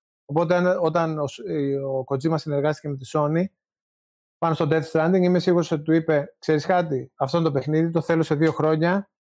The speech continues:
άντε να μου το τρενάρεις σε τρία, αλλά το θέλω να βγει κάπου εκεί».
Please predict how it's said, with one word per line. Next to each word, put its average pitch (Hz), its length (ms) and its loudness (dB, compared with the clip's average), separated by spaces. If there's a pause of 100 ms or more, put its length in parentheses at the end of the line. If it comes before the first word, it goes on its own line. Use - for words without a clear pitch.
(140)
άντε 185 320 2
να 170 80 2
μου 160 80 0
το 160 100 0
τρενάρεις 160 480 0
σε 143 120 -4
τρία, 175 520 0 (500)
αλλά 156 260 2
το 160 120 -2
θέλω 185 240 2
να 175 120 0
βγει 160 160 -2
κάπου 170 280 0
εκεί». 151 400 -2